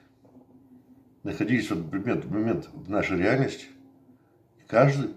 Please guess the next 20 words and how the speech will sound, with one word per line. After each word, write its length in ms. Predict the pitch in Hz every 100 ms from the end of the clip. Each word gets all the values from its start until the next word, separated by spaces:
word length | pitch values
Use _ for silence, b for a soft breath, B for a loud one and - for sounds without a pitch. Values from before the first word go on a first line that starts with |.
| -
помнил 340 | 90 85 123 123
свою 360 | - 90 82
реальность, 640 | 82 107 123 - - - - _ - _ _ -
своё 340 | - 90 90
прошлое. 480 | 87 - 101 - - - _ _ _ _ _
Понимаете? 300 | - 113 151 - -
Всё 260 | - 262
то 160 | 277 262
же 100 | 170
самое, 440 | - 135 85 76 - b b b -
но 160 | 214
чуть-чуть 460 | 220 190 - 143 -
другое. 400 | 95 98 78 71 - - _ _ _ _ _ - - - - -
Вот 180 | - 180
что 160 | - 139
такое 140 | 117
эффект 240 | - 90 -
Манделы. 400 | 85 80 71 71 B B B B
И 40 | -
поэтому 600 | 160 165 170 165 147